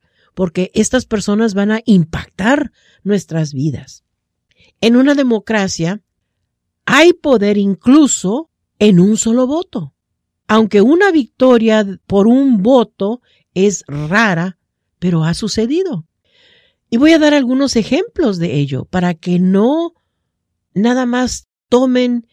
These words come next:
mis palabras de que estoy compartiendo de la importancia de un voto, sino que les doy ejemplos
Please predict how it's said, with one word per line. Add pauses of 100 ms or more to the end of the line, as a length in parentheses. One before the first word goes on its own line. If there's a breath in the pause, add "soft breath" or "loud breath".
mis
palabras (320)
de
que
estoy
compartiendo
de
la
importancia
de
un
voto,
sino
que (280 soft breath)
les
doy (200)
ejemplos